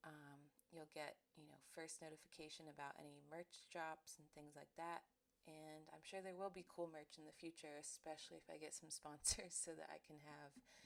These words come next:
you know, money to invest in merch. So email me if you have interest in any of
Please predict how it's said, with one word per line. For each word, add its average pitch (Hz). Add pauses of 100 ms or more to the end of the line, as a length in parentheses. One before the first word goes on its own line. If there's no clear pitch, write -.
(300)
you 170
know, 143 (320)
money 160
to 160
invest 143
in 147 (140)
merch. - (1200)
So - (160)
email 160
me 160
if -
you 156
have 143
interest 151
in -
any 147
of 135